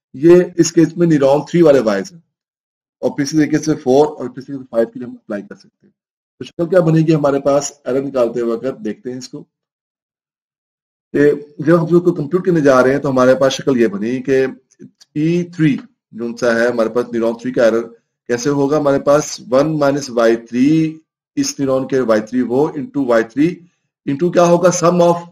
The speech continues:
ये वाली चीज। इस टोपोलॉजी के हवाले से क्या हुआ?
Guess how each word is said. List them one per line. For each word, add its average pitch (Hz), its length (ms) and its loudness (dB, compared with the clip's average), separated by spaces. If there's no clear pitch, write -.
ये 135 140 -4
वाली 127 140 2
चीज। 107 320 -10
इस 196 260 2
टोपोलॉजी 156 440 0
के 175 80 2
हवाले 165 140 4
से 165 100 -2
क्या 170 140 0
हुआ? 170 400 0